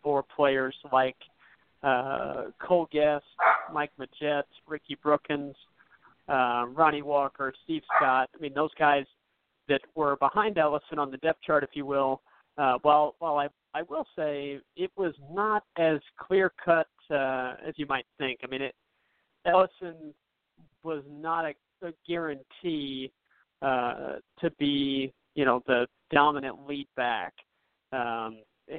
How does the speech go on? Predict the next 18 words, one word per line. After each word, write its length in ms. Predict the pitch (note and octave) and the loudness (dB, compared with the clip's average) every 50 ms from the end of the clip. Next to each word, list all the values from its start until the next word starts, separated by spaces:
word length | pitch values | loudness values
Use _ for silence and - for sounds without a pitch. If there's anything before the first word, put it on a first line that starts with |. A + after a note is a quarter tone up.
| D#3+ - - | -14 -14 -8
he 140 | - E3+ D3+ | -4 -4 -2
was 280 | C#3 - D3 D#3 D#3 C#3+ - _ | 2 4 6 6 4 4 0 _
first 300 | - D#3+ D#3+ F#3 G3 - - - | -4 -2 -2 -2 -4 -8 -8 -4
on 180 | D#3+ F3 F3+ | -4 -4 -4
the 60 | F3+ | -4
depth 220 | F3 F#3 F3 E3+ - - | -2 -4 -4 -4 -4 -4
chart, 280 | - F#3 F3 F3 E3+ _ _ - | -2 0 0 0 -2 _ _ -2
but, 180 | C#3 C3 C3 _ _ _ _ _ _ _ _ _ - | -2 -2 -2 _ _ _ _ _ _ _ _ _ -4
uh, 240 | C#3 C3+ B2+ B2 B2 - | 0 0 0 0 -2 -2
there 120 | E3+ F#3 E3 | -2 -4 -4
was 120 | D3 C3 | -4 -4
not 200 | D3 D#3 D#3 C#3+ | 0 0 2 2
a 60 | C3 | 0
wide 300 | B2 B2+ C#3 C#3 C3 B2+ _ - | 0 2 0 0 0 0 _ -6
gap 300 | C#3 C3+ B2+ A#2+ A#2+ - _ - | -4 -2 -2 -2 -4 -6 _ -20
between 340 | C#3 - - - C#3 C3 B2+ | -20 -20 -14 -12 -12 -12 -10
him 280 | - C#3 C#3 C3 C3 C3 | -10 -6 -6 -6 -4 -6
and, 120 | B2 A#2+ | -8 -8